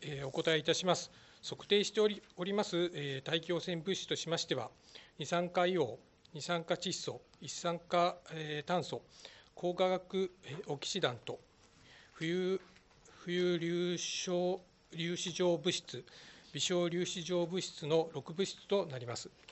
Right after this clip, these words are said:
これらの物質は、人の健康または生活環境への影響を生ずる恐れのある大気物質として、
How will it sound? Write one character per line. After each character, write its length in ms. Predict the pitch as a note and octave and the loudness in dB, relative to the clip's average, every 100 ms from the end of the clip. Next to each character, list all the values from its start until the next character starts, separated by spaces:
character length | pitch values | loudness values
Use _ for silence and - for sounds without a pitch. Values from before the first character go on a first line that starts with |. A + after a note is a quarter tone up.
| - - - | -20 -20 -6
こ 120 | F3 | 2
れ 100 | G#3 | 4
ら 80 | G3+ | 4
の 100 | D#3 | 2
物 160 | C3+ | 0
質 220 | - - | -4 -2
は、 220 | D3+ D3 D3+ | 2 2 2
人 180 | - - | -6 -4
の 100 | F#3 | -4
健 220 | F#3 F#3 | -2 -4
康 160 | F3+ F#3+ | -2 0
ま 100 | F3 | 2
た 140 | F3+ | 4
は 180 | F#3 C3+ - | 4 2 -4
生 200 | - F#3 | -6 0
活 280 | G3+ G3 - | 0 -2 -4
環 180 | G#3+ | -4
境 240 | G3 F#3+ E3+ | -2 0 2
へ 80 | F3 | 2
の 80 | |
影 140 | C#3 C#3+ | 0 -2
響 380 | C#3 D#3 D#3+ E3+ | -2 0 2 2
を 80 | - | 2
生 180 | E3 | -4
ず 140 | D3+ D#3 | -6 -4
る 80 | D3+ | -2
恐 200 | C#3+ F3 | -2 -2
れ 100 | E3 | 0
の 120 | F3 | 2
あ 60 | |
る 180 | E3 C#3 - | 2 -2 -4
大 160 | C#3+ | -8
気 100 | C3+ | -8
物 160 | D3 E3+ | -6 -8
質 140 | - | -8
と 100 | - | -8
し 100 | B2+ | -8
て、 220 | - C#3+ | -4 -4